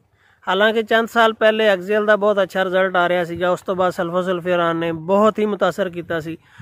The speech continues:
ओही जहरां ने, ओही कैमिकल ने, ओही दुम्बी सिटी है, ते हुण सुनन नूं इह मिलदा है कि यार, इह रेजिस्टेंस आ गई है। यार, अगर रेजिस्टेंस आ गई है, ते काश्तकार दा ते नुकसान हो रहा ना,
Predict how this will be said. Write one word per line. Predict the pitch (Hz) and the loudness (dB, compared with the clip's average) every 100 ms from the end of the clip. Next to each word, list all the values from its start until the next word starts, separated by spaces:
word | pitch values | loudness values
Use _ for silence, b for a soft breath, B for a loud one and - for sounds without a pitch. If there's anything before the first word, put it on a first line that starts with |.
| B - | B 0
ओही | 208 240 220 | 2 4 4
जहरां | 202 214 220 | 4 4 2
ने, | 214 208 | 2 2
ओही | 214 220 | 2 2
कैमिकल | 214 190 202 220 208 | 0 -2 -2 0 0
ने, | 202 196 - _ - | 0 -2 -8 _ -6
ओही | 202 214 | 0 0
दुम्बी | 185 175 180 | 0 -2 -2
सिटी | 196 175 190 | -6 -6 -4
है, | 175 160 _ B B B B B - | -2 -4 _ B B B B B -6
ते | 180 180 180 | -2 0 0
हुण | 180 220 240 254 254 240 | 2 4 4 6 4 2
सुनन | 247 240 247 | 0 0 2
नूं | 247 240 | 2 4
इह | 240 | 4
मिलदा | 226 214 220 | 2 4 4
है | 220 | 4
कि | 214 214 | 2 2
यार, | 208 208 | 4 2
इह | 208 202 | 0 -2
रेजिस्टेंस | 190 190 - 214 196 | -2 -4 -2 0 2
आ | 143 | 0
गई | 117 110 | -2 -10
है। | 143 - _ B B - | -16 -20 _ B B -4
यार, | 190 240 | 0 2
अगर | 233 240 | 4 2
रेजिस्टेंस | 226 190 175 233 233 220 | 2 -2 -2 0 0 4
आ | 185 | 4
गई | 170 180 | 4 0
है, | 180 196 220 | 0 -2 -2
ते | 240 226 226 - | -2 -2 -4 -4
काश्तकार | 185 185 - 233 214 | -2 -2 0 0 2
दा | 220 | 2
ते | 214 | 0
नुकसान | 208 - 180 185 | -4 -2 0 2
हो | 170 135 | 2 0
रहा | 147 | -2
ना, | 202 | -2